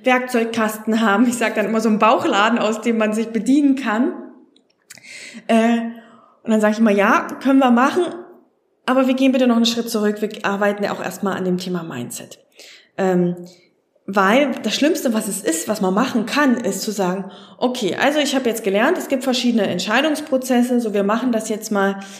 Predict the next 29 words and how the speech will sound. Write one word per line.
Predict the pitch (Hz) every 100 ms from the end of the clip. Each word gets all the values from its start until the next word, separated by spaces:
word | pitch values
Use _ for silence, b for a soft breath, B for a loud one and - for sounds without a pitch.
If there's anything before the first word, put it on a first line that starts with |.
| B B
hier | 220 208
über | 202 175
einen | 175
Consent. | 170 240 330 359 339 381 427 - - - _ _ _ _ _ - - -
Äh, | 226 226
ich | 220
beteilige | 233 233 254 302 277 262
euch | 247 269
und | 214 220
nicht | -
mehr | 208
ich | 285 -
mache | 277
die | 277
Entscheidung. | 262 262 262 254 262 320 392 B B B
Dann | 208
wird | 247
eine | 254
Entscheidung | 226 202 214 202 196
getroffen | 185 190 233 247 262
und | 202
wenn | 202 202 202
ich | 214 - - -
dann | 254 285 269 311 403 - - - _ _ _ _ _ _
aber | 214 202
merke, | 208 220 -
oh | 202
nee, | 202
das | 196 -